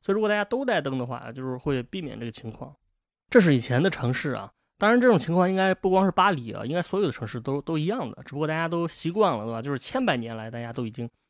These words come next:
呃，习惯了，从来没有一个人想过说，哎，我可以搞一个路灯系统，让大家晚上都能看到啊。但是虽然别人没有想到啊，但是路易十四啊，路易大帝他不是一个普通人啊，他是一个非常 think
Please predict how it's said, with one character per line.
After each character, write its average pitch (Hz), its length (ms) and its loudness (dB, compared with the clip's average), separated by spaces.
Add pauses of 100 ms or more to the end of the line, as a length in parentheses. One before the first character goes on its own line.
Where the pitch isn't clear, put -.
(100)
呃， - 200 -14
习 - 220 -2
惯 147 180 2
了， 95 220 -12
从 - 160 -4
来 196 100 6
没 175 120 2
有 139 120 2
一 123 120 0
个 135 80 0
人 131 80 2
想 107 160 -2
过 113 80 -4
说， 127 160 -2 (340)
哎， 123 120 -10
我 113 100 -6
可 147 140 -8
以 147 60 -4
搞 107 220 -8
一 120 80 -4
个 139 140 -4
路 165 240 0
灯 220 220 2
系 147 200 -2
统， 110 180 -8
让 127 100 -4
大 151 80 0
家 160 80 4
晚 135 140 -2
上 - 80 -8
都 147 80 -2
能 160 100 -4
看 147 340 -6
到 101 180 -12 (340)
啊。 107 220 -8
但 196 100 4
是 208 180 -2 (180)
虽 226 120 2
然 208 120 4
别 165 140 4
人 233 100 6
没 175 80 2
有 156 60 4
想 110 220 -2
到 110 80 -6
啊， 104 240 -8
但 175 120 -2
是 180 60 -2
路 208 180 -4
易 165 80 2
十 165 220 -2
四 151 400 -4
啊， 110 140 -4 (260)
路 190 180 0
易 175 60 0
大 170 200 10
帝 156 220 -4
他 - 140 -6
不 139 220 -4
是 160 140 0
一 147 40 0
个 151 80 -2
普 - 160 -8
通 143 140 -2
人 117 240 -6 (120)
啊， 98 220 -12
他 170 100 0
是 175 80 6
一 175 40 4
个 180 60 2
非 196 140 0
常 185 140 0
think 202 240 -4